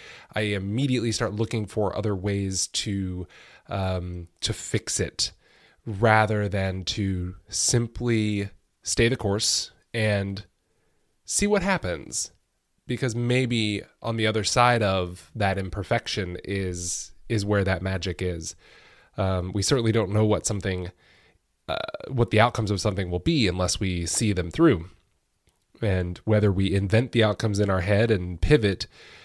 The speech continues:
the result is, is ultimately, um, the same as if we had not done it. So, uh,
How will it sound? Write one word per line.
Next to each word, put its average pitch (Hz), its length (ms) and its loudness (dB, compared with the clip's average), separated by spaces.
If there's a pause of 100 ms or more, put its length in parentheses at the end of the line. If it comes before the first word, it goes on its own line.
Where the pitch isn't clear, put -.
(260)
the 98 300 4
result 120 380 6
is, 95 420 0
is 107 180 2
ultimately, 95 800 0 (500)
um, 90 420 0 (1080)
the 107 180 0
same 117 380 4
as 90 100 0
if 98 160 -2
we 101 120 2
had 92 120 2
not 87 200 -2
done 98 200 0
it. - 180 -10
So, 90 440 0 (580)
uh, 92 360 -2